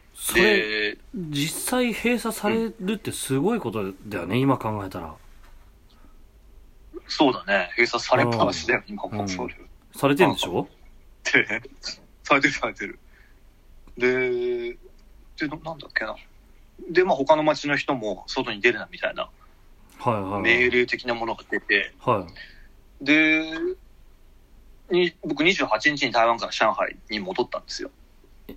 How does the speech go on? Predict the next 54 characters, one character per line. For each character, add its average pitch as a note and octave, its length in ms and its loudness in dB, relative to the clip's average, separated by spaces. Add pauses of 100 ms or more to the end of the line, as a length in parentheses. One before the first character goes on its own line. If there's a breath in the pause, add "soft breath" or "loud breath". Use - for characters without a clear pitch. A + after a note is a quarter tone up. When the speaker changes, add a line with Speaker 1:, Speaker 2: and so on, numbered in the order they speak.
Speaker 1:
え、 D3 160 -4
一 C#3 280 -2
月？ F#3 100 4
Speaker 2:
台 - 160 4
湾 E3 100 4
か B2 100 -2
ら - 100 -4
上 D3+ 140 2
海 B2+ 120 2
に G2+ 60 -16
戻 C3 160 2
る - 60 -2
時 D#3 180 0
も、 G#3 140 -10
Speaker 1:
え？ - 60 -16 (120)
二 D#3 160 2
月？ E3 240 0
Speaker 2:
一 C#3+ 100 4
月、 C3 180 0
一 - 160 -6
月。 - 160 -8
Speaker 1:
あ、 A2+ 60 -2
一 G2 160 -4
月 B2+ 180 -4
ね。 B2 120 -4 (100)
は G#2+ 160 -4
い - 40 -2
は F2 120 -8
い。 - 40 -4
Speaker 2:
一 - 120 2
月、 B2+ 220 -2
一 - 120 -8
月。 - 60 -18 (500 loud breath)
う A2 40 -6
ん。 G2+ 120 -8 (920)
で、 C3 100 0
台 F#3 220 2
湾 G#3+ 120 2
で D3+ 60 -6
も B2 80 -14
ニ C3 80 -4
ュ C#3 40 2
ー - 20 0
ス - 180 -10
ガ B2+ 160 4
ン、 A#2 100 -8
ガ C3+ 80 2
ン C#3+ 80 -2
ガ A2+ 80 -2
ン F#2 40 -2
や F2+ 60 -6
っ - 40 -14
て - 160 -20
て、 - 260 -4